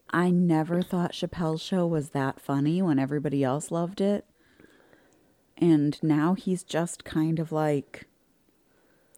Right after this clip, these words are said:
a taint licker, you know? <laughs> Like,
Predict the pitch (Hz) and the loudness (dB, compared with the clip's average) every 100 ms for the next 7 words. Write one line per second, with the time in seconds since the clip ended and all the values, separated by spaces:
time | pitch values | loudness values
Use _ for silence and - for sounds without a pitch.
0 | _ _ _ _ - 156 - - 147 160 | _ _ _ _ -4 -4 -6 -4 2 2
1 | 180 131 123 - 101 104 139 _ _ - | 0 -2 -2 -2 -2 -2 -4 _ _ -20
2 | - _ _ _ _ _ _ _ _ _ | -20 _ _ _ _ _ _ _ _ _
3 | _ 147 147 151 165 190 220 - - - | _ -4 0 2 2 2 2 0 -2 -4
4 | _ - - - - _ - - _ - | _ -2 0 -6 -6 _ -6 -6 _ 0
5 | - _ - - _ - _ - 165 165 | 0 _ -16 -16 _ -20 _ -12 -6 -6
6 | 156 | -6